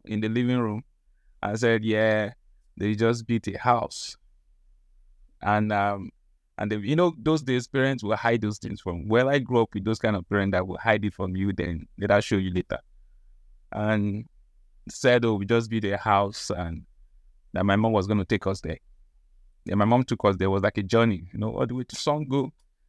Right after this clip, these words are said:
But it wasn't about distance for me. It was very fascinating because then you go to church and you hear testimonies of people and say they've moved to their house, they've moved to their house, they've moved to their house. So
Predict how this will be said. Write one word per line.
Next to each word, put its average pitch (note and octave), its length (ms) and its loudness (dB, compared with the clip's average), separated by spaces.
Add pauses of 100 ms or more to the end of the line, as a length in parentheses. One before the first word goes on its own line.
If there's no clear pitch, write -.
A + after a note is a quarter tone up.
(520)
But F3+ 240 6
it F3 100 0
wasn't G3+ 280 6
about E3 320 2
distance C3 460 0
for A2+ 100 0
me. A#2+ 100 0
It B2+ 40 0
was C3 180 0
very D#3+ 200 4
fascinating C#3 440 -2
because D#3 320 2
then D3+ 320 0 (420)
you C3+ 140 -4
go E3+ 140 4
to D3 120 -6
church D3 640 0 (300)
and C3 180 -2
you C#3+ 60 0
hear D#3 100 4
testimonies D3+ 560 0
of C3 140 2
people C#3+ 280 -2
and B2+ 140 0
say C#3+ 80 0
they've C3 180 0
moved C#3 280 2
to G#2+ 80 -8
their A2+ 100 0
house, A#2 340 0
they've G#2 160 -6
moved C#3+ 240 -2
to - 80 -18
their G#2 140 -4
house, A#2+ 280 0
they've A#2 140 -8
moved C#3+ 200 -6
to A#2 60 -10
their A2 120 -2
house. A#2+ 320 -2
So E3 240 -2